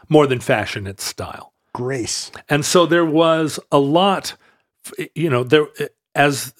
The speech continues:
Speaker 1: as Japan opened to the West and as the West looked at Japan, there was a lot of opportunity for a kind of reciprocal, uh, moment where both the young people were seeing the West as an exciting place to find new inspiration, but the older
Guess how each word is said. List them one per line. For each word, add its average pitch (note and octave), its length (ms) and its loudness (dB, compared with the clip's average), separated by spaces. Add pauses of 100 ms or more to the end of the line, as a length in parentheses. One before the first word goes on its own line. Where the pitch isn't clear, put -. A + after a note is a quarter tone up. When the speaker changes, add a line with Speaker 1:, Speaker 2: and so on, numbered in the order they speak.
Speaker 1:
as C#3 200 2
Japan E3+ 340 0
opened C#3 320 2
to B2+ 80 0
the A#2 120 0
West D3+ 340 0
and A#2+ 120 0
as A2+ 200 -2
the A2 100 -2
West A#2+ 420 0
looked C3+ 380 0
at G#2+ 140 -2
Japan, D#3+ 480 -2
there C3 100 2
was B2 160 0
a C3+ 40 0
lot E3 200 2
of A#2+ 80 -2
opportunity A#2 540 -2
for G#2 260 -6
a G2+ 60 -10
kind B2 180 0
of F#2+ 80 -8
reciprocal, A#2 1000 -2 (800)
uh, A2+ 360 -2
moment D#3 400 2
where B2+ 200 4
both G3+ 540 2 (220)
the C#3 100 2
young E3+ 320 2
people C3+ 420 0
were A#2 160 -2
seeing B2 680 -2 (480)
the C3+ 80 4
West B2+ 320 4
as A#2+ 120 2
an B2 80 0
exciting A2+ 840 -2 (880)
place B2+ 420 0
to - 180 -2
find C3 300 2
new A#2+ 140 0
inspiration, A2+ 640 -2
but C3 380 2
the C#3 120 2
older C#3+ 680 2